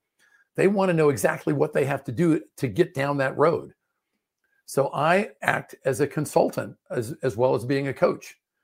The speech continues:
I make suggestions about things they should consider. I don't make decisions. I don't tell 'em what to do, but I do say, "Based on what I'm hearing from you, here's some things you might wanna consider."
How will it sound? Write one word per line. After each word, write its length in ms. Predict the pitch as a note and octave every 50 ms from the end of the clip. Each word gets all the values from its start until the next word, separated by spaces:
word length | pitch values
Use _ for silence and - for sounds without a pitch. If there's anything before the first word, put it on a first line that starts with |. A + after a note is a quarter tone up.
| _ _ _ _ _ -
I 160 | - E3 G3
make 240 | G3 F3+ F3+ F3+ -
suggestions 760 | - - E3 C3 G2+ G#2 C#3+ D3 F#3 F3+ - - E3 C3+ A#2
about 340 | A#2+ C3 B2+ B2 - -
things 320 | - E3+ E3 D#3 C#3 A2 A#2+
they 180 | D3 D3+ D#3+
should 400 | D#3+ - - - E3+ D#3+ C#3 -
consider. 680 | - - D3+ C3 - - - - F#3 F3+ A#2 D2+ D2+ - _ _ _ -
I 80 | A#2 A2
don't 140 | C#3+ E3
make 160 | E3+ F3 E3 F3
decisions. 640 | F3+ - - A3+ G#3 D#3 F3 F#3+ A3+ A3+ - - _ _ _ _ _ _ _ _ _ _ _ _ _ _ -
I 60 | C3
don't 180 | A2+ A#2+ - -
tell 140 | C#3 C#3+
'em 80 | D3+ D#3+
what 140 | E3 E3 E3 -
to 60 | E3
do, 380 | F3+ A#3+ G#3 C3 B2 B2 - _ _ _ _ _ _ _ _ _ -
but 100 | A2+ A#2+
I 60 | B2
do 180 | A2+ G#2+ E3 F3
say, 280 | - - A#3 G3+ D3+
"Based 300 | B2 G#2+ C3+ C#3 C#3 -
on 140 | E3 D#3 D3
what 180 | C#3+ E3 - -
I'm 180 | C#3 D#3+ E3
hearing 340 | C#3 D3+ G3 A#3 A#3+ A#3 G3
from 240 | - - D#3 C3+ B2
you, 400 | A2+ G#2+ G2+ G2 G#2+ D#3+ D#3+ _ _ _ _ _ _ _ _ _ _ _ _ _
here's 260 | _ - F3+ A3 A3 -
some 160 | - F3 D#3+
things 320 | - F#3 F3+ F3 C3+ A#2+
you 80 | F3+ F3
might 260 | D#3+ D#3 D#3+ - -
wanna 200 | C#3+ D3 D3+ C#3
consider." 480 | - - B2+ - - G#3+ F#3 - -